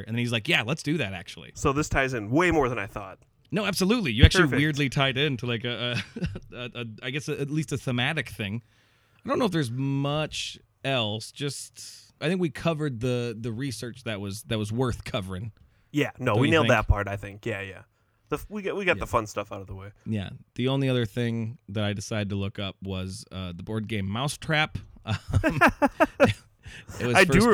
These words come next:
Speaker 1: published
Speaker 2: I remember that game. I actually really
Speaker 1: It was a
Speaker 2: enjoyed
Speaker 1: fun
Speaker 2: it.
Speaker 1: game. Here's the thing. I, I don't know if I ever actually played the game. We would always try to set up the trap, but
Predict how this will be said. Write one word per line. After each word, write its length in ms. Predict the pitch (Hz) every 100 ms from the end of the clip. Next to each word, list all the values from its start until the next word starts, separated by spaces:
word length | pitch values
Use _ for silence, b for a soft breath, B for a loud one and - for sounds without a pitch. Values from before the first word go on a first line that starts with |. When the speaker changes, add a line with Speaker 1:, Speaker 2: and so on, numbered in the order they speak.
| 160
Speaker 1:
published 180 | 147 -
Speaker 2:
I 40 | 247
remember 380 | 302 123 139 131
that 220 | 98 98
game. 280 | 110 107 101
I 80 | 139
actually 240 | - 110
really 180 | 117 104
Speaker 1:
It 40 |
was 80 | 104
a 20 |
Speaker 2:
enjoyed 120 | 104 127
Speaker 1:
fun 100 | 117
Speaker 2:
it. 20 |
Speaker 1:
game. 100 | - B B
Here's 240 | - 240 269
the 60 |
thing. 200 | 226 247
I, 160 | 156 196 185
I 120 | 180
don't 240 | 160 233 294
know 60 |
if 80 | 226
I 80 | 208
ever 120 | 202
actually 220 | 190 - 151
played 600 | - - 151 175 196 156
the 100 | 165
game. 340 | 143 156 117
We 80 | 110
would 100 | 131
always 200 | 160 175
try 160 | - 175
to 80 |
set 380 | 139 - 160 165
up 120 | 170 -
the 120 | 131
trap, 500 | - - 165 113 - -
but 400 | 123 127 120 117